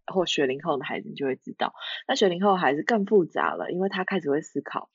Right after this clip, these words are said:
他开始进到自我认知，所以当可能有一些东西是很，很隐晦的，或者是很隐秘在自己心里面的，举例来说，他可能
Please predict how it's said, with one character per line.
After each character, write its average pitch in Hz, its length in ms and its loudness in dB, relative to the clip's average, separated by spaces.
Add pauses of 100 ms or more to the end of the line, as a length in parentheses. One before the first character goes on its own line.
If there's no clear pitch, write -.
(260)
他 226 100 4
开 254 160 2
始 185 140 0
进 175 180 -2
到 170 140 2
自 170 180 -2
我 - 140 0
认 131 240 -2
知， 113 320 -10 (280)
所 285 140 2
以 254 120 4
当 196 440 2
可 165 140 -4
能 147 120 -2
有 139 140 4
一 - 20 -2
些 190 160 2
东 190 160 0
西 196 140 -2
是 226 140 -4
很， 170 260 -6 (400)
很 175 240 -4
隐 170 180 -4
晦 - 340 2
的， - 140 -8
或 214 140 4
者 202 140 4
是 214 100 -2
很 - 300 -4
隐 156 240 -8
秘 214 220 6
在 202 140 2
自 202 140 0
己 151 80 -2
心 160 260 -2
里 139 120 -4
面 143 260 -8
的， - 220 -10
举 151 100 -6
例 165 140 -2
来 135 180 -2
说， 131 300 -6 (340)
他 226 160 0
可 196 160 -2
能 135 340 -6